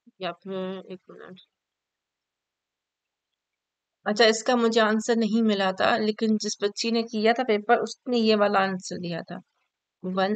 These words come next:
into ten power minus nineteen second।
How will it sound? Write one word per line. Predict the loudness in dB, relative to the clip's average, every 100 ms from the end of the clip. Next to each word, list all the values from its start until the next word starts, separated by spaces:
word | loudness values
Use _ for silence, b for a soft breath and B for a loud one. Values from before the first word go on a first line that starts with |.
| -4
into | -6 -6 -6 -8 -6
ten | -4 -4 -6 -2
power | 0 2 0 -4 -6 _ _ _ _ _ _ _ -12
minus | -4 0 0 2 0 0 0
nineteen | 0 0 0 -4 -6 -6
second। | -8 -10 -16